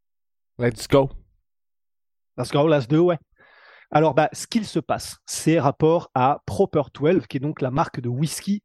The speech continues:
Speaker 2: de Conor McGregor, à laquelle il a donné son image, qu'il a fait fructifier et aider à développer au point où, lorsqu'il l'a revendu, je crois que c'était ses parts qu'il a revendu, ou en tout cas, euh, ce qui, ce qu'il possédait de la,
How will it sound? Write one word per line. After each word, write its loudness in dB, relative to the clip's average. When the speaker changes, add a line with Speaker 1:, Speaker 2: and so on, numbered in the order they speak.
Speaker 2:
de 0
Conor 2
McGregor, 2
à 2
laquelle 0
il -2
a -2
donné 0
son -4
image, 2
qu'il -4
a 2
fait -4
fructifier -2
et 2
aider 2
à 2
développer 0
au 0
point -2
où, 0
lorsqu'il -2
l'a 4
revendu, 0
je -14
crois 0
que -20
c'était -10
ses -6
parts 2
qu'il -4
a 0
revendu, -4
ou -2
en -6
tout -20
cas, 2
euh, 2
ce -14
qui, -12
ce -16
qu'il -8
possédait 2
de -2
la, 0